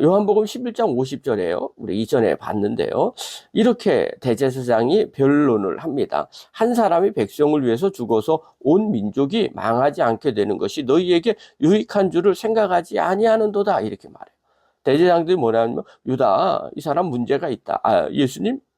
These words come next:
이 사람 문제가 있다. 이 사람 한 사람 죽으면 우리 민족 전체가 편안해집니다. 로마의 이 압제, 로마가 지금 우리를, 어, 속박하고 있는데 이 한 사람 죽음으로 말미암아,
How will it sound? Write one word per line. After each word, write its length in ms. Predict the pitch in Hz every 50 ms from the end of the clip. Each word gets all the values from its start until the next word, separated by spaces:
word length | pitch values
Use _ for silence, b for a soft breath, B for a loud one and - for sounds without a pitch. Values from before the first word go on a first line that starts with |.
| _
이 80 | - 127
사람 240 | - 151 - 170 220
문제가 420 | 208 147 117 104 - 110 - -
있다. 420 | 170 165 - - - - 71 - - _ _ _ _ _ _ b b b b b
이 80 | - 151
사람 280 | 156 185 202 220 220 214
한 140 | 214 220 208
사람 280 | 208 208 208 196 190 - B B B B B _ _ _ _
죽으면 640 | - - 170 170 185 165 147 131 127 127 180 233 208
우리 300 | - 123 147 147 143 - - _ _
민족 400 | - 147 160 190 202 214 208 -
전체가 460 | - 139 120 123 - 156 127 127 -
편안해집니다. 1080 | - - - 190 196 185 165 131 113 - 151 135 127 107 - - - - 87 107 127 135 b b b -
로마의 760 | - 120 120 120 123 120 107 90 85 139 190 220 165 - - -
이 100 | 113 -
압제, 640 | - 107 - _ - 123 101 98 95 139 143 -
로마가 400 | - 120 117 123 120 120 120 123
지금 340 | 120 - 139 139 160 190 147 117
우리를, 320 | 117 110 127 123 120 120 - b b b b b -
어, 260 | 92 85 73 71 71
속박하고 600 | - - 185 - - - - - 175 139 120 113 113
있는데 580 | 110 101 98 107 147 - 113 101 131 156 147 _ _ _ _
이 100 | - 156
한 140 | 196 208 208
사람 320 | 196 214 190 190 185 180 -
죽음으로 480 | - 135 117 139 139 139 127 117 131
말미암아, 800 | 113 98 95 92 76 - 104 - 143 156 117 - - 131 147 131